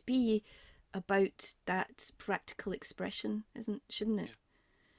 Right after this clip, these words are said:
Speaker 1: It should be about how we take our, our love, you know, in, in,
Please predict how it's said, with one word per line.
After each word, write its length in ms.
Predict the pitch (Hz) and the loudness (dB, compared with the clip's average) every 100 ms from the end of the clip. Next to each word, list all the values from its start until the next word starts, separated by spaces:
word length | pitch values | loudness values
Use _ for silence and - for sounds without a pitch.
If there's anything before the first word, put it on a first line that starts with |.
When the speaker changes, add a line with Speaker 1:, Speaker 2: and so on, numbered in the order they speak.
| _ _ - | _ _ -14
Speaker 1:
It 100 | - | -8
should 280 | - 220 - | -2 -2 0
be 200 | 214 202 | 2 2
about 320 | 190 196 190 - | 2 0 0 -2
how 180 | 202 | -2
we 240 | 190 185 185 | 0 0 -4
take 340 | - 180 - 180 | -4 -6 -4 -6
our, 260 | 185 175 - | -4 -6 -6
our 460 | 190 185 180 185 185 | -6 -6 -6 -8 -8
love, 540 | 196 190 190 - - - _ _ _ - - - _ - _ _ _ _ _ _ _ | 0 0 0 -4 -14 -20 _ _ _ -20 -20 -20 _ -20 _ _ _ _ _ _ _
you 120 | 202 | -8
know, 160 | 180 180 | -6 -6
in, 200 | 180 180 | -6 -6
in, 280 | 185 180 | -4 -6